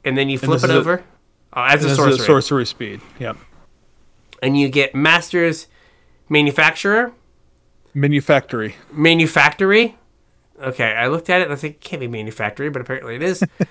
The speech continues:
Speaker 1: And
Speaker 2: Yep.
Speaker 1: it's tap, make a four four, uh, white and blue golem artifact creature token.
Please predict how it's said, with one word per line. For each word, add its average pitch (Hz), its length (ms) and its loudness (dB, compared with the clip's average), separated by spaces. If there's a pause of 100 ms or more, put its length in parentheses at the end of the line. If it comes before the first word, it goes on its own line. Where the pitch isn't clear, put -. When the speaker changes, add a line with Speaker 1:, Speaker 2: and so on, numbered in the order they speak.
(200)
Speaker 1:
And 175 160 -18
Speaker 2:
Yep. 156 120 4
Speaker 1:
it's 143 180 -2 (100)
tap, 180 360 4
make 170 240 2
a 165 60 -2
four 156 280 0
four, 151 540 2 (100)
uh, 131 320 2
white 139 340 0
and 135 240 0
blue 131 480 -2
golem 131 560 -2 (240)
artifact 196 540 2
creature 240 300 -6
token. 208 500 0